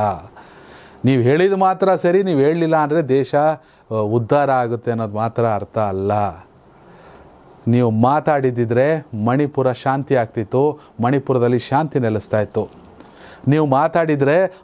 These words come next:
ಬ್ರಿಜ್ಭೂಷಣ್ ಸಿಂಗ್ ಇಷ್ಟೊತ್ತಿಗೆ ಕಂಬಿಗಳ ಹಿಂದೆ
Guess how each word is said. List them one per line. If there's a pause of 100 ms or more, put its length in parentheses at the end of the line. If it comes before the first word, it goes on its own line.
ಬ್ರಿಜ್ಭೂಷಣ್
ಸಿಂಗ್
ಇಷ್ಟೊತ್ತಿಗೆ
ಕಂಬಿಗಳ
ಹಿಂದೆ